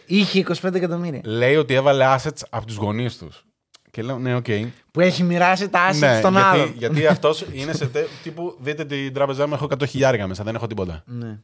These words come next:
Speaker 1: Ε, καλά, προφανώς τα έχεις μαγειρέψει, μάλλον.
Speaker 2: Και αυτό που λέει ο Γιάννης ήταν σε κάποια φάση με επενδυτές. Πρόσεξε τι βλάκες είναι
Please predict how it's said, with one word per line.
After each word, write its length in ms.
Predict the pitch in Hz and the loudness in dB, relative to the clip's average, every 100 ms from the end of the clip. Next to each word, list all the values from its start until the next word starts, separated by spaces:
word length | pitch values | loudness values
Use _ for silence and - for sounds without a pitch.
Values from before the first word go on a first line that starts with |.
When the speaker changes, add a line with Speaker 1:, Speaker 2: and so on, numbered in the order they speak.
| _ | _
Speaker 1:
Ε, 80 | - | -20
καλά, 360 | - 170 156 120 | -4 0 2 0
προφανώς 360 | 135 139 127 143 | -2 -4 -4 -2
τα 60 | |
έχεις 120 | 160 - | -2 -2
μαγειρέψει, 500 | 151 139 147 131 - | -2 0 0 -2 -4
μάλλον. 140 | 110 | -4
Speaker 2:
Και 60 | 113 | -2
αυτό 220 | - 147 | 0 0
που 100 | 143 | 2
λέει 160 | 143 156 | 4 6
ο 60 | |
Γιάννης 480 | 131 131 127 147 156 | 6 4 4 0 -4
ήταν 160 | 151 151 | -4 -4
σε 100 | 147 | 0
κάποια 500 | 147 143 156 151 143 | 0 2 0 2 0
φάση 280 | 143 139 160 | 0 -2 -4
με 80 | |
επενδυτές. 840 | 147 123 113 104 113 117 156 - - _ _ _ _ _ _ _ _ - | -4 -4 -4 -4 0 0 -2 -8 -16 _ _ _ _ _ _ _ _ -6
Πρόσεξε 340 | 120 120 117 | -6 -6 -10
τι 100 | 110 | -12
βλάκες 360 | 107 120 110 - | -2 -2 -2 -4
είναι 300 | 117 120 | -4 -4